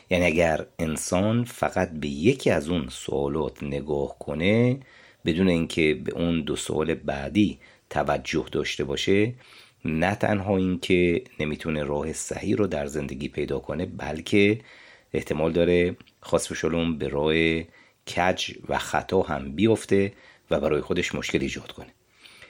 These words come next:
اینکه اول می‌فرماد: «از کجا آمده ای؟» از قطرهٔ گندیده وجود انسان واقعاً یک وجودی است که در زمان شکلگیری، همونطوری که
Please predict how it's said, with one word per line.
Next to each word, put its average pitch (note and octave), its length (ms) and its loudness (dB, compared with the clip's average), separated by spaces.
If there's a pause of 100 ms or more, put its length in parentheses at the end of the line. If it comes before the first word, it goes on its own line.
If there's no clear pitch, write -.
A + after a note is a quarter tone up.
(260)
اینکه C3 480 6 (180)
اول F2 220 4
می‌فرماد: G2 680 0
«از - 220 -6
کجا E2+ 320 2
آمده C#2+ 280 0
ای؟» B1+ 80 -10 (380)
از - 240 -6
قطرهٔ B2 320 0
گندیده F2+ 580 -2
وجود F2+ 360 -4
انسان F2+ 460 -2
واقعاً E2 480 -4 (760)
یک - 380 0 (240)
وجودی F2 440 0
است - 240 -4
که E2+ 360 2 (760)
در D#2 360 0 (140)
زمان D2+ 500 2
شکلگیری، D#2 1200 -2 (100)
همونطوری D2+ 360 -4
که C2+ 280 -4